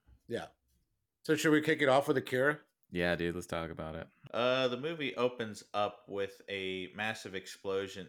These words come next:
Speaker 3: in the year, what is it, nineteen eighty-seven,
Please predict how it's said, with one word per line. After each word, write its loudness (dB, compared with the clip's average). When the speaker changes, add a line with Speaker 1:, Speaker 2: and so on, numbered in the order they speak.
Speaker 3:
in -10
the -10
year, -6
what -10
is -14
it, -14
nineteen -12
eighty-seven, -10